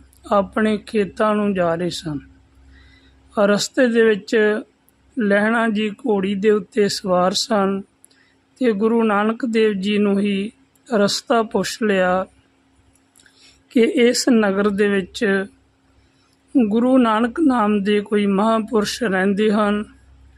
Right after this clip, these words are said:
ਉਹਨਾਂ ਦੇ ਦਰਬਾਰ ਜਾਣਾ ਹੈ। ਗੁਰੂ ਨਾਨਕ ਦੇਵ ਜੀ ਨੇ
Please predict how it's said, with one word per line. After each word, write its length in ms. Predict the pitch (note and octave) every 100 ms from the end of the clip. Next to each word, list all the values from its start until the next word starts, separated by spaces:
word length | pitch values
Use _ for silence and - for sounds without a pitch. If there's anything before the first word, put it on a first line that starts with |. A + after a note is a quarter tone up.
| _ _ - D#4+
ਉਹਨਾਂ 340 | A3+ A#3 A#3
ਦੇ 180 | A3+ A3
ਦਰਬਾਰ 580 | F#3 G3 F#3 F3+ F#3 F#3+
ਜਾਣਾ 420 | F3+ F3 E3+ E3
ਹੈ। 160 | D3+ - - - - _ _ - - - _ _ _ - - - _ - A3+
ਗੁਰੂ 260 | G#3+ B3 B3
ਨਾਨਕ 400 | A3 A3+ A#3+ C4+
ਦੇਵ 280 | A3+ A3+
ਜੀ 260 | A3 G3+ G#3+
ਨੇ 360 | G#3 G3+ G3+